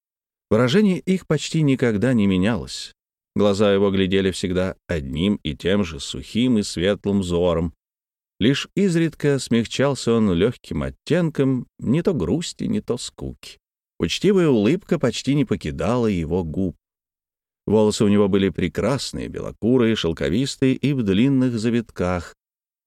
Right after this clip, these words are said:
За Владимиром Сергеевичем считалось около шестисот душ хорошего имения, и он думал о браке, браке по наклонности, но в то же время выгодном.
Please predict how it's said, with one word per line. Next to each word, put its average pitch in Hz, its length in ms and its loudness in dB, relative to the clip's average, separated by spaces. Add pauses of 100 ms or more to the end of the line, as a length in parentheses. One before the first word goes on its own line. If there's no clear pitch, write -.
(380)
За 98 180 2
Владимиром 175 420 2
Сергеевичем 175 800 0 (240)
считалось 160 580 0
около 147 400 0
шестисот 139 680 -2
душ 104 520 -4
хорошего 117 420 0
имения, 101 680 2
и - 160 -4
он 165 180 0
думал 113 380 2
о 73 100 -4
браке, 117 760 -4
браке 135 420 -4
по - 80 -4
наклонности, 156 800 0
но 170 200 -2
в - 60 -14
то 143 120 2
же 131 100 0
время 127 260 2
выгодном. 90 680 0